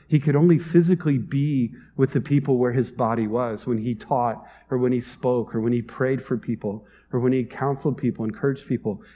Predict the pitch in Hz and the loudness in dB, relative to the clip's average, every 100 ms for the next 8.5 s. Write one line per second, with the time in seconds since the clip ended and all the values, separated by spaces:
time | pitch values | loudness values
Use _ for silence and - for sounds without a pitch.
0 | _ 131 123 120 117 135 165 117 - 120 | _ -2 0 0 0 2 4 2 -2 -2
1 | 110 123 127 - 127 101 113 120 104 117 | 0 0 -2 -4 -4 -2 -4 -4 -6 -4
2 | 104 101 - 143 120 104 - - - - | -4 -6 -6 -6 -6 -10 -20 -20 -20 -2
3 | 143 143 139 120 104 - 160 170 - 196 | 0 0 0 0 -2 0 0 0 -2 -4
4 | - _ _ _ 147 147 160 170 - 156 | -6 _ _ _ -2 2 2 0 -2 -6
5 | 117 120 135 135 120 - - - _ - | -4 2 0 2 -4 -4 -12 -20 _ -4
6 | 151 175 104 87 - - _ _ _ - | 0 0 -2 -8 -18 -20 _ _ _ 2
7 | 143 135 127 123 151 160 113 110 104 98 | 4 4 4 2 2 2 2 -2 -6 -10
8 | - - 135 120 | -12 0 4 4